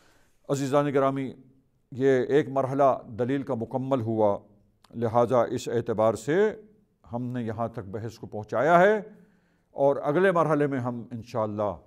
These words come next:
इस गुफ-, गुफ्तगू को, इस बहस को, इस दलील को, दलील अक़ली का वो बयान,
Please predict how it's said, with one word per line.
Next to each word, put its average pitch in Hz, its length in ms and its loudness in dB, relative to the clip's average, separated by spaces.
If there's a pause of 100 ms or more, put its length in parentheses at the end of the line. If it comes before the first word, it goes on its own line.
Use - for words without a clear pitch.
(420)
इस 107 120 -12
गुफ-, 113 420 -6
गुफ्तगू 113 460 -6
को, 95 360 -8 (480)
इस 113 180 -8
बहस 131 340 -2
को, 117 400 -6
इस 113 160 -8
दलील 120 340 -2
को, 107 160 -6 (800)
दलील 135 380 0
अक़ली 160 360 0
का 139 220 4 (800)
वो 139 200 2
बयान, 143 480 4